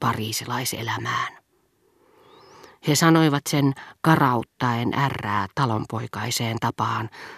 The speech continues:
ilman katkeruuden häivääkään, sillä he olivat maakuntansa valioita, jotka olisivat voineet muuttaa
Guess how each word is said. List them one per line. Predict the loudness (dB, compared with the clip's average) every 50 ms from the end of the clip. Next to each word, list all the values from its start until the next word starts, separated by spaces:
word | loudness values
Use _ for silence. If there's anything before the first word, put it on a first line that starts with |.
| -20 -10 2 4
ilman | 4 6 8 8 8 6 6
katkeruuden | 2 0 0 -2 -4 0 0 2 2 2 2 0 0
häivääkään, | 0 -2 -2 -2 -2 -2 -4 -4 -4 -4 -2 -2 -2 -2 -4 -6 -12 -18 -16 -16 -16 -18 -20 -20 -18 _ -4 2
sillä | 4 6 6 6
he | 6 4 4
olivat | 4 4 4 4 2 0 -2 2 2
maakuntansa | 4 4 4 2 0 -4 -6 -6 -4 -6 -6 -4 -4 -4 -4 -2
valioita, | 0 0 0 0 -2 -4 -4 -6 -6 -6 -8 -8 -6 -6 -8 -8 -8 -12 -20 -20 -20 -20 -20 -20 -14 -4 0
jotka | 0 0 4 6 6 8
olisivat | 8 8 6 6 2 2 2 2
voineet | 4 4 4 4 4 2 2 4
muuttaa | 4 4 4 4 2 0 -2